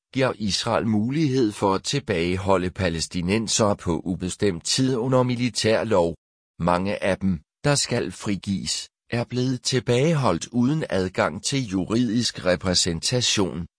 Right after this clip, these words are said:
ofte baseret på hemmelige beviser, der er blevet tilbageholdt fra både de tilbageholdte og deres advokater. Andre blev dømt i israelske militærdomstole,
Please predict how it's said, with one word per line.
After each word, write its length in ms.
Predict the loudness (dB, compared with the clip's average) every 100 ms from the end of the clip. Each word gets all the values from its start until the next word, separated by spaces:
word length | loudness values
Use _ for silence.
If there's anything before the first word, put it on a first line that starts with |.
| -2
ofte 400 | 0 0 -4 -4
baseret 640 | -2 0 0 2 2 0
på 200 | -2 -2
hemmelige 460 | 0 2 2 2 0
beviser, 640 | -2 -2 -2 -2 0 0 0 _ _
der 120 | 0
er 220 | 2 2 0
blevet 320 | 0 -4 -2
tilbageholdt 880 | -4 -4 -2 0 0 0 0 0 -4
fra 240 | -6 -4
både 400 | -2 0 0 0
de 200 | -2 -4
tilbageholdte 1080 | -4 -4 -2 0 0 0 2 2 2 -2 -2
og 180 | -2 0
deres 340 | 0 2 0
advokater. 920 | 0 0 2 0 0 -2 -2 -6 -6 -10 _ _ _ -4
Andre 420 | -2 0 0 -2
blev 220 | 2 0
dømt 380 | 2 -2 -2 -2
i 120 | -2
israelske 800 | -2 -4 -4 -2 -2 -4 -2 0
militærdomstole, 1400 | 0 0 -2 -2 0 2 2 2 2 0 0 2 2 0